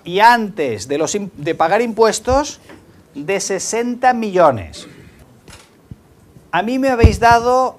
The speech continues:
la dirección general de esta empresa, ¿no? Pues mira, yo he conseguido en este año, produciendo y vendiendo productos alimenticios ecológicos,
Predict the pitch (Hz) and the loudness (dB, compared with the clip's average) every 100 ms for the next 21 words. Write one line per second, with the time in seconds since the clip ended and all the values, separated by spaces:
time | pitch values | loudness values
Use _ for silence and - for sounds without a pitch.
0 | 185 185 190 190 - 233 226 214 214 220 | -4 -2 0 -2 -2 -2 -2 -2 -2 0
1 | 202 196 175 143 107 117 - 285 302 - | 0 0 -2 -4 -4 -2 0 0 0 -12
2 | - - _ - - - - 196 233 170 | -20 -20 _ -20 -20 -12 0 0 2 2
3 | 170 247 262 247 233 214 165 127 113 165 | 4 2 2 0 0 -2 -2 -2 -2 -2
4 | 196 - 180 214 226 285 320 - _ _ | -4 0 2 2 0 -2 -4 -8 _ _
5 | _ _ _ _ _ _ _ _ _ _ | _ _ _ _ _ _ _ _ _ _
6 | _ - 185 190 190 180 240 254 240 226 | _ -2 2 4 4 2 0 -2 0 -2
7 | 220 220 208 208 196 196 196 185 175 165 | -2 0 -4 -6 -8 -4 -4 -4 -4 0
8 | 156 131 - 151 175 214 208 180 175 170 | 0 0 0 2 2 0 -2 -6 -4 -6
9 | 165 156 170 160 151 147 127 113 147 135 | -6 -8 -8 -10 -4 -2 -2 -4 -8 -2
10 | 175 226 247 226 269 320 - | 2 2 -2 -2 -2 -2 -8